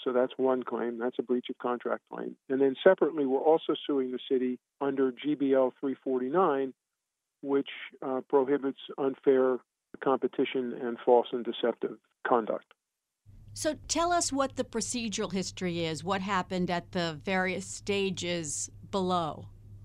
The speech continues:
Speaker 1: So I'll mix the two cases together because it really doesn't make that much difference. But essentially what happened is that we were permitted to proceed on,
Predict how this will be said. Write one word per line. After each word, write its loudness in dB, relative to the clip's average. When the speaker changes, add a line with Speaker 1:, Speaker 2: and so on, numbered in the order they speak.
Speaker 1:
So 12
I'll 8
mix 4
the 0
two -4
cases -2
together 2
because -6
it -8
really -2
doesn't -4
make -12
that -2
much -10
difference. 0
But 0
essentially 0
what 2
happened -6
is 0
that 4
we 2
were 6
permitted -2
to -8
proceed -6
on, 2